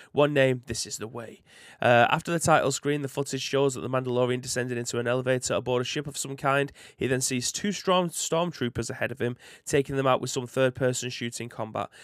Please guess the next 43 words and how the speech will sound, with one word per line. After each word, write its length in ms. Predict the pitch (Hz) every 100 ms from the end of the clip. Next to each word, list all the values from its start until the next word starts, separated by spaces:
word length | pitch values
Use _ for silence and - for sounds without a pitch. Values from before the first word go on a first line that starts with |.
| - -
The 60 |
Mandalorian 560 | 139 165 175 175 165 151
then 180 | 143 143
uses 180 | 139
his 160 | 131 127
grapple 300 | 143 139 143
to 80 | 131
swing 260 | - 135
across 320 | 123 - 151 -
the 100 | 127
gap 220 | 147 -
before 320 | 135 135 127
hiding 480 | 143 147 151 147 143 - -
from 160 | - 117
some 180 | - 117
more 220 | 120 127
stormtroopers 720 | 127 123 120 120 110 - 113 -
and 100 | 123
picking 220 | 127 -
up 140 | 120
a 40 | 101
weapon 320 | 110 110 113 -
upgrade. 440 | - 92 78 - - - -
From 120 | 180
the 80 | 180
footage, 440 | 196 185 202 -
it 120 | 131
seems 220 | - 156
that 120 | 139 -
the 60 |
game 240 | 131 143 143
is 80 |
a 60 | 123
linear 380 | 120 175 131 131
third-person, 720 | - 127 - 127 123 123 120 - - -
uh, 140 | 127
shooter 400 | 127 127 127 139
with 180 | 131 127
some 180 | - 127
platforming 560 | - - - 143 147 139
and 120 | 165 -
exploration 720 | - - 151 143 139 135 135 -
elements. 480 | 127 123 104 -